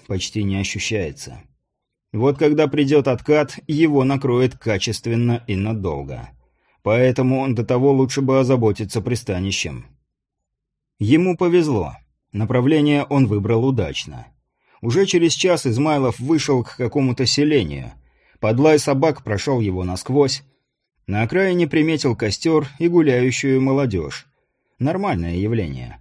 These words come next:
Пока молод, никакие допинги не нужны. На гулянку силы всегда найдутся.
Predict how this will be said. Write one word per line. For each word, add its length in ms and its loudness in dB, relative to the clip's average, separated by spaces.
Пока 300 -2
молод, 480 2
никакие 520 2
допинги 480 0
не 160 -2
нужны. 440 -6
На 140 -2
гулянку 500 0
силы 320 0
всегда 380 -2
найдутся. 640 -10